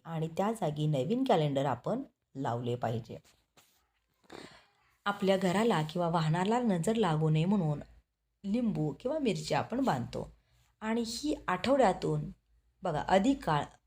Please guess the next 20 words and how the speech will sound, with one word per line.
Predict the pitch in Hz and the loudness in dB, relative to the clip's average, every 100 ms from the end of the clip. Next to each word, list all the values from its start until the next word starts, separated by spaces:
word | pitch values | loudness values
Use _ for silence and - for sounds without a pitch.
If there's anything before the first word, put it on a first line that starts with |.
| - | -12
आपल्या | 160 180 | -2 0
घराला | 170 170 214 180 139 | 2 0 0 0 0
किंवा | 135 208 | 0 0
वाहनाला | 233 190 135 160 | 2 0 0 0
बांधू | 240 196 143 135 | 2 2 0 -4
नये. | 127 127 - - - - | -6 -10 -14 -20 -16 -4
लिंबू | 196 190 165 160 | -2 0 0 0
किंवा | 185 208 | 2 4
जे | 180 208 | 4 4
काही | 220 170 165 | 4 2 2
खराब | 175 233 | 2 2
झालं | 220 185 151 | 2 0 2
असेल | 151 143 131 - | 2 -2 -4 -6
तर | 151 - | -8 -6
ते | 151 | -6
सुकून | - 190 262 254 | -4 -4 -2 0
गेल्यानंतर | 175 160 202 220 160 151 | 2 2 2 0 2 2
आपण | - 170 - 233 | 2 2 4 2
ते | 220 175 | 2 2
त्वरित | 147 170 | 2 0